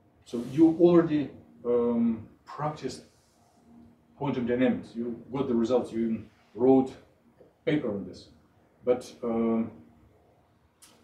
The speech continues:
how to express a Hamiltonian is, would be a nice thing to cover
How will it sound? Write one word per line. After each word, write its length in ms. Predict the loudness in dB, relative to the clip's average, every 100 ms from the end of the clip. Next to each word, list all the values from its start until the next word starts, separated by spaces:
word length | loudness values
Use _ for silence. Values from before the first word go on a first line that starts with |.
| -20 -10
how 180 | -4 -4
to 300 | -4 -8 -8
express 400 | -16 -14 -10 -8
a 60 | -10 -10
Hamiltonian 520 | -6 -4 -4 -6 -4 -2
is, 220 | -4 -6 _
would 180 | -6 -4
be 80 | -4
a 420 | -6 -10 -20 -4
nice 160 | -2 -2
thing 260 | -4 -8 -8
to 80 |
cover 340 | -4 0 0